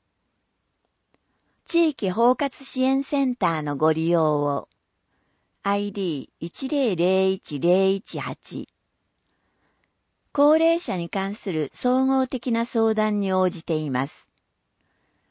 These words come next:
対象地区と支援センターです。宮西、貴船、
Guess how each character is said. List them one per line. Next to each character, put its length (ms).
対 240
象 280
地 160
区 140
と 300
支 180
援 220
セ 240
ン 100
タ 120
ー 140
で 180
す。 200
宮 300
西、 500
貴 140
船、 500